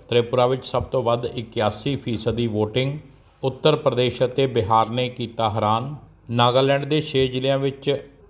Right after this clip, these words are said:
ਕਿਸੇ ਨੇ ਵੋਟ ਨਹੀਂ ਕੀਤੀ। ਹੁਣ ਖਬਰਾਂ ਦੀ ਵਿਸਥਾਰ।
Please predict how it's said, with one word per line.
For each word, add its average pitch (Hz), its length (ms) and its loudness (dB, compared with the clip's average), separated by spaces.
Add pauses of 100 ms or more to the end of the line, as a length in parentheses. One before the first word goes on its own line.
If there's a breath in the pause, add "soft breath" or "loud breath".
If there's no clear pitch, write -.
(140)
ਕਿਸੇ 156 260 2
ਨੇ 156 100 4
ਵੋਟ 127 320 0
ਨਹੀਂ 135 180 0
ਕੀਤੀ। 143 540 -4 (440)
ਹੁਣ 147 140 4
ਖਬਰਾਂ 120 380 2
ਦੀ 117 160 -2
ਵਿਸਥਾਰ। 113 640 2